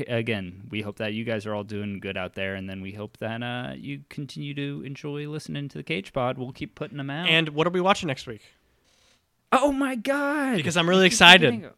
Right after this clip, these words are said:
Speaker 2: I'm really excited about
Speaker 1: Oh,
Speaker 2: this
Speaker 1: yes.
Speaker 2: one. Super
Speaker 1: Uh,
Speaker 2: excited.
Speaker 1: streaming on Netflix, most of you probably will have access to this. We have The Trust, which is a twenty sixteen film about two Las Vegas police officers,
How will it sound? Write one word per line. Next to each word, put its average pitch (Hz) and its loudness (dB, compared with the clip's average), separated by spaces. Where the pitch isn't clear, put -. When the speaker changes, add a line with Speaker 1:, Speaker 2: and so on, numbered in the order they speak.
Speaker 2:
I'm 143 0
really 151 0
excited 156 0
about 120 2
Speaker 1:
Oh, - 4
Speaker 2:
this 262 2
Speaker 1:
yes. 277 -2
Speaker 2:
one. 147 2
Super 131 6
Speaker 1:
Uh, 120 4
Speaker 2:
excited. 110 -4
Speaker 1:
streaming 202 -2
on 151 0
Netflix, - -4
most 110 -6
of 107 -4
you 104 -4
probably 101 -4
will 101 -6
have 98 -6
access 95 -8
to 117 -10
this. 135 -8
We 131 -6
have 120 -6
The 123 -4
Trust, - -8
which 110 -10
is 104 -10
a 104 -12
twenty 139 -6
sixteen 120 -6
film 110 -4
about 110 -8
two 139 -6
Las 120 -4
Vegas 113 -4
police 104 -8
officers, 101 -8